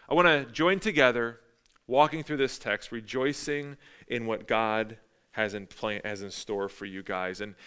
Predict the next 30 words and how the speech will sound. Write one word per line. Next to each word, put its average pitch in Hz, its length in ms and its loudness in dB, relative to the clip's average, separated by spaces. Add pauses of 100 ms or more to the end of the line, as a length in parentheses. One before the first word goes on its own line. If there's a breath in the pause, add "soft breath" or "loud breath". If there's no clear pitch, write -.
(140 loud breath)
if - 180 -6
you're 123 80 -2
writing 139 280 6
down 147 360 4
notes, 151 360 4
kids, 160 260 2
taking 160 320 0
notes, 143 240 0
here's 151 220 -2
the 135 80 -6
big 135 200 4
idea, 117 360 4
that 107 160 0
because 160 720 2
of 139 160 -4
Jesus, 107 800 -4 (580 soft breath)
there 123 160 2
is 104 140 0
great 131 680 0 (500)
joy 123 680 2 (720)
ahead. 110 440 2
And 110 100 -2
we 131 120 -2
call 190 360 2
this, 156 380 0 (240 loud breath)
this 147 220 0
looking 156 480 2
forward 151 540 0
with 113 200 -4
joy 127 540 -2